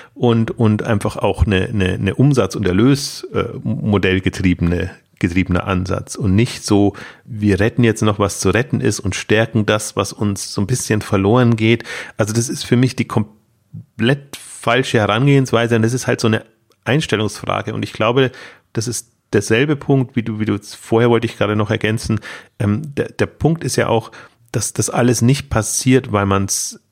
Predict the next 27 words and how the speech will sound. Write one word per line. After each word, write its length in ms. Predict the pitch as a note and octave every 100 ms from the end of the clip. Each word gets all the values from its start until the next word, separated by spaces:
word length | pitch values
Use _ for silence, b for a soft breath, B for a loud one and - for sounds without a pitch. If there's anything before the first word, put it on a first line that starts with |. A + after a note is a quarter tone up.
| _ -
nicht 280 | G#2+ - -
gut 180 | F#3+
meinen 380 | C#3+ F#2+ F2+ F2+
würde 200 | F#2 F2+
mit 200 | F#2 -
den 80 | -
Unternehmen, 560 | - F2+ F2+ A2+ B2+ -
aber 240 | G#2 A2
dass 160 | G2 A2+
man 100 | G#2+
sich 140 | A2
der 100 | G#2+
Mehrheitsmeinung 760 | G2+ A2+ A#2 - G#2 G2+ G2
anschließt. 600 | - B2 - - - -
Und 140 | B2+ G2+
da 80 | -
alle 360 | B2 D#3+ A2 -
quasi 340 | - G#2+ G2+
diese 300 | - G2+ -
Einstellung 400 | C3 D3+ G#2 F#2+
vertreten, 640 | - F#2+ F#2+ F#2 - C#3+ D#3+ B B B -
ähm, 340 | G#2+ G2 F#2+ -
Transformation 720 | - G#2 - G2 G2 A#2+ A#2+ -
ist 120 | -
die 40 |
Lösung 540 | G#2 C3+ D3+ C#3 C3 C3+
und 400 | A2+ G#2 G#2